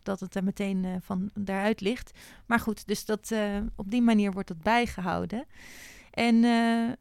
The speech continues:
en ja, ik, eh, ik ben toen aan, ik was samen met, eh,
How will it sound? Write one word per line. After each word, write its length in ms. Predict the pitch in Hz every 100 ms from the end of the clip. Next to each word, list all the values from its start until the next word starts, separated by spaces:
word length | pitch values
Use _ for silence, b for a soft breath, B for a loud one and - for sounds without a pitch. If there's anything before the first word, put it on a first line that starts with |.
| _
en 180 | - 247
ja, 200 | 254 277
ik, 220 | 226 -
eh, 360 | 240 226 220 220 220 b b
ik 120 | -
ben 200 | - 254
toen 180 | 240 247
aan, 180 | 240 226
ik 160 | - -
was 220 | - - - -
samen 440 | - - 269 254 233
met, 240 | 233
eh, 80 | -